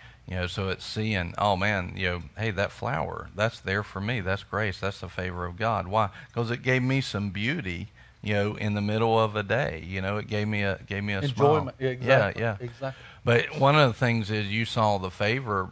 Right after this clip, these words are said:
Speaker 1: you know, I know you saw it poured out on Boomerang, poured out on me, wi-, and, and some of that flowed on you, and you had your own favor going as well. But,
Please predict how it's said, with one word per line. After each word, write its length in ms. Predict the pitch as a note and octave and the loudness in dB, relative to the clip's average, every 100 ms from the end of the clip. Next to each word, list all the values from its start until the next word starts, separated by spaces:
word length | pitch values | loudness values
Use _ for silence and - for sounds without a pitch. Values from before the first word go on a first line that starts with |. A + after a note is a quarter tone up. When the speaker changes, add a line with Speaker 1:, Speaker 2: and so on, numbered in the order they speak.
| - | -4
Speaker 1:
you 100 | G2+ | 0
know, 180 | F#2 F2+ | 0 0
I 80 | |
know 140 | F#2+ G#2+ | 0 0
you 180 | G#2 G2+ | 0 -2
saw 260 | - F#2+ | 0 0
it 100 | F2+ | -2
poured 280 | - G2 F#2+ | -4 -2 4
out 200 | F#2+ F#2 | 4 4
on 360 | F2+ F2 F2 D#2+ | 2 0 -4 -8
Boomerang, 600 | F2 G#2+ G#2 G#2 G2+ G2+ | -4 -2 0 0 0 -4
poured 260 | F#2+ F2+ F2+ | -4 -2 0
out 180 | F2 | 0
on 200 | E2+ E2+ | -2 -2
me, 400 | G2 G#2+ G#2+ G#2+ - - - | 0 2 2 0 -6 -18 -6
wi-, 200 | F#2 - | -4 -2
and, 400 | G2 F#2 F#2 D2+ | -2 -2 -4 -8
and 240 | F2+ F#2+ F#2 | -6 -6 -2
some 180 | A2 G#2+ | -2 0
of 60 | |
that 180 | G#2 F2 | 0 -2
flowed 280 | - G2+ G2 | -2 -2 -2
on 180 | F#2 F#2+ | -4 -2
you, 280 | G2+ G#2+ | -2 0
and 140 | G#2 F#2+ | -2 -2
you 140 | G#2+ | -2
had 240 | A#2+ G#2 F2+ | 2 2 0
your 160 | E2+ | -2
own 200 | G2+ A#2 | 0 0
favor 380 | A2 G#2+ G#2 F#2+ | 0 0 0 -4
going 380 | F2+ G#2 G#2+ G2 | -2 -2 0 -2
as 200 | E2 - | -4 -2
well. 240 | G#2 A2 | 4 4
But, 240 | F#2 F#2 | 4 -2